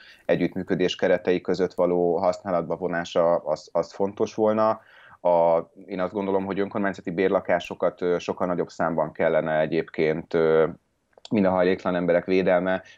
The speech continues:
mind pedig a hajléktalan ellátásban dolgozó munkatársak védelme és a, és a velük együtt lakó, esetleg veszélyeztetett, ö, családtagok, hozzátartozók védelme érdekében bevonni, de ugyanez igaz az összes, ö, szociális bentlakásos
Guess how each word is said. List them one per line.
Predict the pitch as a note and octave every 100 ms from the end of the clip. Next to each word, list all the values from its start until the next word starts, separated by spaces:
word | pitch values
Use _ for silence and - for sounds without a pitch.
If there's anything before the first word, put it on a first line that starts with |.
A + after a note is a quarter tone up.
| -
mind | F2+
pedig | F#2 F2
a |
hajléktalan | F2 G2+ A2+ A2+ F#2+
ellátásban | F#2+ F#2 F#2 F#2
dolgozó | F2+ F2+ F2+ F#2+
munkatársak | F2+ A2 - - D#2 - -
védelme | D#2 D2+ D#2 D#2+ E2
és | E2 -
a, | E2 E2 E2
és | D#2+ -
a | E2+
velük | G2+ F#2+
együtt | F#2 E2+ F2
lakó, | E2+ E2 D#2+
esetleg | D#2+ F#2+ E2+ E2 E2 D#2
veszélyeztetett, | - F#2 - F2+ D#2 - E2 D#2 - F2
ö, | E2+ D#2+
családtagok, | - D#2+ D#2 - D#2 -
hozzátartozók | F2 D2+ D#2 E2 D#2+ D#2+ D#2+
védelme | E2 D#2+ E2 D#2+ D#2
érdekében | E2+ E2 - D#2+ E2 E2+ - -
bevonni, | - F2+ G2 G2
de | F#2+
ugyanez | G2 G2+ F#2 E2+
igaz | E2+ E2
az | F2+
összes, | F2+ E2+ E2 -
ö, | F2 E2+
szociális | - F2 G2 E2+
bentlakásos | E2+ E2 E2 - E2+ F2 -